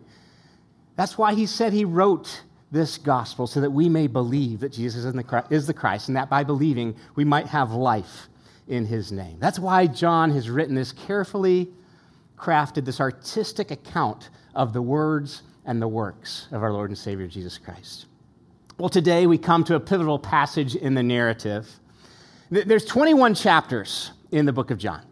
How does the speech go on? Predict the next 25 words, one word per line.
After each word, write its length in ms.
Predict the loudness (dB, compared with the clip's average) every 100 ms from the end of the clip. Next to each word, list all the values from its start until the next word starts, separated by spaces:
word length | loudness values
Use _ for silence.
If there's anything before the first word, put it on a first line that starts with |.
| _ -8
Okay, 160 | 0 2
the 80 |
first 420 | 2 2 2 0 -10 -6 2
eleven 680 | 6 8 8 6 4 2 2
cover 280 | 2 4 4
the 120 | 2
first 400 | 4 2 2 -4
three 280 | 0 2 4
and 80 |
a 60 | 4
half 300 | 4 2 2
years 320 | 4 4 6
of 120 | 2
Jesus' 360 | 2 2 2 2
ministry. 560 | 2 2 -2 -6 -8 -10 _ _ _ _ _ _ _ _ 0
Guess 180 | 2 4
what 120 | 4
the 40 | 4
next 280 | 2 0
ten 260 | -2 0 2
cover? 340 | 2 2 -2 -14 _ _ _ _ _ _ _ -2
One 200 | 2 4
week. 260 | 2 -4 -20 -20 _ _ _ _ -20 _ _
One 400 | -4 0 2 4
week 320 | 2 2 -6